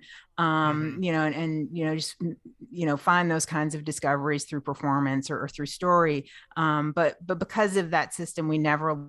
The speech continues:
Speaker 1: lost anyone in the shuffle, even when we had eleven leads, which was the case when I was <laughs> there. So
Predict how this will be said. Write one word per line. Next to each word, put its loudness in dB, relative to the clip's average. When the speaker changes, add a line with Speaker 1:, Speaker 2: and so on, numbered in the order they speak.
Speaker 1:
lost 2
anyone -2
in 0
the 0
shuffle, -4
even -2
when 0
we 0
had -2
eleven 2
leads, -2
which -8
was -4
the -2
case -8
when 2
I 6
was 4
<laughs> 0
there. 4
So -6